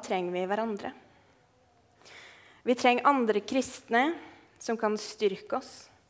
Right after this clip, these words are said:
hjelpe oss med å holde hodet over vann. For eksempel en bibelgruppe der kan, man kan være ærlig og si at «nå synes jeg det er vanskelig å forholde meg til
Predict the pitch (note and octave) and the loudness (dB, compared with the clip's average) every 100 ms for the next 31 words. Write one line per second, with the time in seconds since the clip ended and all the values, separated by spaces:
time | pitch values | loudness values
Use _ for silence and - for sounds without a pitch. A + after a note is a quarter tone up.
0 | _ _ - - - - A3+ A3+ G#3 - | _ _ -20 -20 -18 0 6 6 6 2
1 | B3 C4 - A#3+ A#3+ - A#3+ A#3 B3 C4 | 0 0 2 4 4 6 6 6 4 0
2 | B3+ G#3+ F#3+ G3+ G#3 - G3 F#3+ G#3 C4+ | 2 2 4 4 4 2 -2 2 2 2
3 | D4 - - _ - - - - - - | -2 -6 -20 _ -20 -20 -20 -20 -20 -20
4 | _ _ _ - A#3+ A3+ A#3 A#3 G#3 G3 | _ _ _ 0 2 4 0 0 0 0
5 | G3 C4+ C4+ C4 C4+ C4+ - B3 C4+ C4+ | 0 -2 -2 -2 -2 -2 2 4 4 -2
6 | - - A3 A3 A3+ - A3 A3 G#3+ A3 | -4 2 2 2 -4 -2 -2 -2 0 2
7 | G#3 - A#3 G3+ F3+ F3+ A#3 - - - | 2 4 4 2 0 -4 -6 -10 -20 -20
8 | - - - - _ - A#3+ - A3+ A3 | -20 -20 -20 -20 _ -4 -4 2 2 4
9 | A3+ A#3+ A3+ G#3 G3+ G#3+ G#3+ C4 A#3 G3 | 2 0 0 0 2 2 2 0 0 -4
10 | - - F3+ E3 F#3 A3 - G3+ F#3 F3 | -10 -10 -4 -4 -4 -8 -6 -4 -2 -4
11 | F#3+ | -6